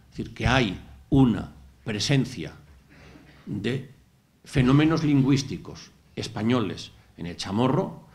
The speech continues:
que nos llevan a pensar en que tal reestructuración del sistema originario, eh, no es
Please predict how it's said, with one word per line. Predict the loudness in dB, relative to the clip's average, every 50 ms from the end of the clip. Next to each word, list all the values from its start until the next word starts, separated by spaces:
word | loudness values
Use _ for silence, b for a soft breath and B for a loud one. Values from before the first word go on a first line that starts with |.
| B B -6
que | -2 0
nos | 0 2 0
llevan | 0 -2 -4 -4 -6
a | -6
pensar | -6 -8 -6 -4 -4 -2 -2
en | -2 -4 -4
que | -6 -10 -12
tal | -8 -2 0 2 2 2
reestructuración | 0 -2 -4 -4 -6 -6 -6 -6 -6 -6 -4 -2 -2 -2 -2 -2 -2 0 0 0 0 -2 -4 -8 B B B B B B B -12
del | -10 -6 -6 -6 -6
sistema | -6 -6 -6 -6 -6 -6 -4 -2 -2 -2 -2 -4 -6 -10 B B B B -14
originario, | -10 -10 -10 -8 -4 -2 0 2 2 2 2 2 0 -2 -4 -8 -18 -20 B B B B B B B B B B B -14
eh, | -12 -10 -10 -6 -2
no | 2 6 8 8 8 8 8 4
es | 2 0 -2 -4 -8 -10 -14 -18